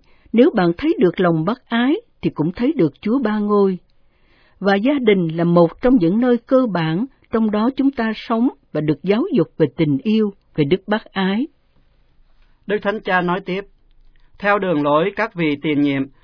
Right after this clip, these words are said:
Speaker 2: tôi cũng đã nhiều lần nhắn nhủ các đôi vợ chồng Công giáo hãy truyền giảng tin mừng, qua cuộc sống chứng tá, cũng như qua việc tham gia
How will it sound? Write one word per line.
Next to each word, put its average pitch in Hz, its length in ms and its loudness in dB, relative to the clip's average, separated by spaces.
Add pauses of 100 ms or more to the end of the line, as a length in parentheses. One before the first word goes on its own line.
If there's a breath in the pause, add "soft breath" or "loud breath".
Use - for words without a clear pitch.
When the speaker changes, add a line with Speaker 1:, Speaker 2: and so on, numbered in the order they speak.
(160)
Speaker 2:
tôi 196 260 0
cũng 151 200 -4
đã 147 140 0
nhiều 160 180 0
lần 147 240 0
nhắn 175 240 -4
nhủ 160 320 -2
các 196 180 -6
đôi 202 180 0
vợ 160 280 -2
chồng 135 260 -4
Công 180 220 -8
giáo 165 300 -2 (200 soft breath)
hãy 156 140 -6
truyền 156 280 -2
giảng 147 260 -4
tin 196 220 -6
mừng, 139 220 -6 (600)
qua 180 220 2
cuộc 165 220 -2
sống 165 320 -4
chứng 208 160 -8
tá, 160 220 -4 (440)
cũng 165 200 0
như 202 260 0
qua 208 220 0
việc 156 160 -2 (100)
tham 190 240 -6
gia 185 240 -4